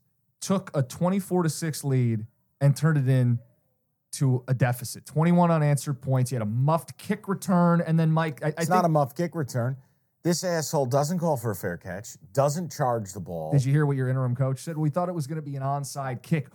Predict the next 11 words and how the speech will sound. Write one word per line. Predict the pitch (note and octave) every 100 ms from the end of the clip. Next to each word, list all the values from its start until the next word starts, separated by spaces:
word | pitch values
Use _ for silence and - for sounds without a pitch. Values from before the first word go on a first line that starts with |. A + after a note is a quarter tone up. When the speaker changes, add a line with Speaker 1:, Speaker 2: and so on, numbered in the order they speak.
| -
Speaker 1:
Why | C#3+ F3 C4 D#4
would | D4+ G#3+
you | C#4+
think | A#3 A#3+
it's | A#3 -
gonna | G#3
be | F#3 F3+
an |
onside | F3 F3 - E3 D#3
kick | - G3+
with | D#3+